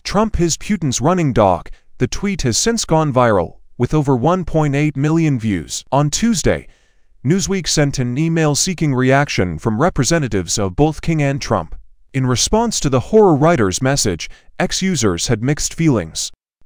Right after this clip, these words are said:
"The only exception is that Putin supported Biden. What is it like to know that you are Putin's Russian asset?" One person wrote, "You are what you preach."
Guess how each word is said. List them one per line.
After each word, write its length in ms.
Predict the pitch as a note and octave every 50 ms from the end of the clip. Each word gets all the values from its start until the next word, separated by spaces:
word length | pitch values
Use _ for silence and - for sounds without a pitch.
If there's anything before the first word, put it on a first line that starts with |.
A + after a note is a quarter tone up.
| -
"The 140 | - D#3+ - -
only 340 | E3+ A3 B3 A#3+ B3 A#3 F3+
exception 720 | C3+ - - - F#3+ F#3+ - - - G2 E2+ D2+ C#2+ C#2 -
is 160 | A2 G2+ -
that 160 | B2+ A#2+ -
Putin 320 | - A3 A#3 F#3 F#3 D#3
supported 500 | - - B2+ - - E3+ D#3 C#3+ A#2+ F#2+
Biden. 280 | - G#3+ F#3+ E2 - - - - - - - - - _
What 180 | - F3 A#3 B3
is 160 | A#3+ - G#3+
it 100 | G3 -
like 240 | F3 F3 F#3 E3 -
to 100 | - D3
know 200 | D3+ E3+ F3 D#3
that 220 | A#2+ G2 - -
you 120 | B2 A#2+
are 80 | A#2+ A2+
Putin's 480 | - - - A3+ A3 - E3 C#3 - D3
Russian 300 | E3+ F3+ - - E3+ D3
asset?" 460 | C#3+ C#3+ C#3 - A2+ F2 D2+ - - - - - - - -
One 220 | - E3+ G3 G3
person 380 | - - F3+ F3 - - B2+ A2
wrote, 320 | A2 A2 F2+ D#2 - - - _ - - -
"You 160 | C3 C#3+ D3+
are 100 | D3+ D3+
what 280 | C#3+ F3+ A3+ A3+ -
you 120 | G3+ F#3+ D#3
preach." 480 | - - D#3+ D3 A2 G#2 - - -